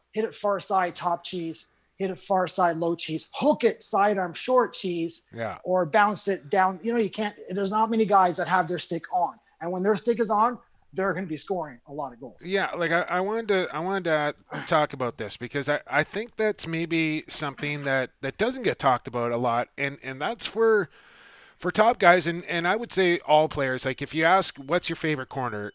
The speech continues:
Speaker 2: they're gonna have a favorite corner and, and,
Speaker 1: Yeah.
Speaker 2: and what shot that they use to hit that corner.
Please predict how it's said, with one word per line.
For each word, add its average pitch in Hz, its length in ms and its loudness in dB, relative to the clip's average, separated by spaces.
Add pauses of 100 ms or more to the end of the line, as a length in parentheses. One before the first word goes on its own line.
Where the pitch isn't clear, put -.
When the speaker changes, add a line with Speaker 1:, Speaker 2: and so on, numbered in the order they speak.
(260)
Speaker 2:
they're 147 160 2
gonna 160 220 -4
have 135 640 0
a 131 80 -4
favorite 127 360 -4
corner 113 440 -6
and, 135 320 -8
and, 127 300 -8 (140)
Speaker 1:
Yeah. 165 220 2
Speaker 2:
and 147 200 0
what 165 200 0
shot 156 460 2
that 143 180 -2
they 139 280 0
use 131 480 -6
to 135 100 -4
hit 127 220 -6
that 113 220 -4
corner. 110 420 -10